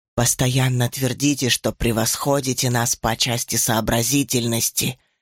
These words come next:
Хотя на самом деле, Гаррет, ты частенько выглядишь полным тупицей.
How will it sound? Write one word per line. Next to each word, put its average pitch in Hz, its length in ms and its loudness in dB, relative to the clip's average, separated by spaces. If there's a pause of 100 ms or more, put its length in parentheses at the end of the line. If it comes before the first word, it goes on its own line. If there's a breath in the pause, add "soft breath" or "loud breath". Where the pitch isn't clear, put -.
(340)
Хотя 190 320 0
на 175 140 0
самом 165 480 0
деле, 120 420 0
Гаррет, 117 540 -2 (460)
ты 262 160 2
частенько 202 680 0
выглядишь 175 560 0
полным 156 380 0
тупицей. 160 880 0